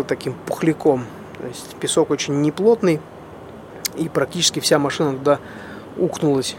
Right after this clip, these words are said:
в этот, в эту ловушку. Минут тридцать точно мы там ковырялись, пока выехали, уже сдули практически до минимума колеса. Э,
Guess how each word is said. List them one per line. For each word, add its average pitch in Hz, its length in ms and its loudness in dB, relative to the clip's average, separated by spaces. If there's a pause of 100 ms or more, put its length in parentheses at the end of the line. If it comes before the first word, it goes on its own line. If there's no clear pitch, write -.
в 143 80 -2
этот, 135 280 -2 (180)
в 143 60 0
эту 143 200 0
ловушку. 135 500 2 (1400)
Минут 175 300 6 (280)
тридцать 185 480 4
точно 156 320 6
мы 123 100 -4
там 127 120 -6
ковырялись, 147 840 6
пока 135 220 2
выехали, 156 680 4 (160)
уже 131 200 -2
сдули 139 320 0
практически 135 560 -4
до 139 160 0
минимума 131 500 0
колеса. 160 500 4 (1200)
Э, 135 580 -2